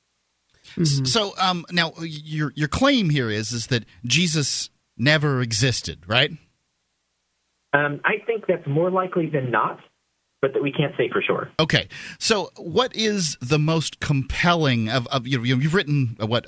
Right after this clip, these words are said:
Speaker 2: a book, and then you're writing, writing a second book on the subject. What's the most compelling reason to you that you believe Jesus didn't exist?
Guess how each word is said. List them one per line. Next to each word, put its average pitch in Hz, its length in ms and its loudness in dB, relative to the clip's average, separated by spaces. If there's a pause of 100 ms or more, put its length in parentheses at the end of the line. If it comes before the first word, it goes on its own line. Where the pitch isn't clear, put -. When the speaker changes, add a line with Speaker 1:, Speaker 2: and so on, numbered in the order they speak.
(140)
Speaker 2:
a 151 140 4
book, 131 340 0
and 123 120 2
then 120 60 2
you're 127 120 4
writing, 131 240 0
writing 123 240 2
a 110 40 0
second 151 360 0
book 104 200 -2
on 95 80 -2
the 95 80 -4
subject. 101 380 -4
What's 202 160 -4
the 302 80 -4
most 220 260 -2
compelling 135 720 2 (320)
reason 120 540 2 (300)
to 127 140 2
you 113 500 0 (280)
that 127 160 -2
you 127 60 -2
believe 120 340 0 (180)
Jesus 117 340 0
didn't 104 280 0
exist? 90 500 -6